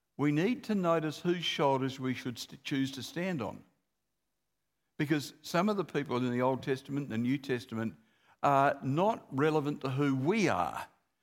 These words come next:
'cause their giftedness is not the same as our giftedness. How do we go about the process of choosing the shoulders to stand on? What makes a good set of Bible characters?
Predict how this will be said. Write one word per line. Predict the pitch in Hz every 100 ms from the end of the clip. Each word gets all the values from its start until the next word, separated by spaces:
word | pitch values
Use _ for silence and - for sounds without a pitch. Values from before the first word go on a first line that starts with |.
| _ -
'cause | 139
their | 185 151
giftedness | 190 226 165 127 123
is | 113
not | 143 151
the |
same | 123 156 143 143
as | 180
our | 269
giftedness. | 180 139 - 90 90 - - -
How | 208
do | 262
we | 233
go | 185 175
about | 156 151 -
the | 131
process | - 147 147 143 143
of | 131
choosing | 156 139 139 135 - - _
the | 127
shoulders | - 139 131 127 -
to | 123
stand | - 156 185 165
on? | 107 90 92 - -
What | 185 254 185
makes | 233 247 196
a |
good | 170 220
set | 165 220 202
of | 180
Bible | 214 208 202
characters? | 247 262 254 - 104 -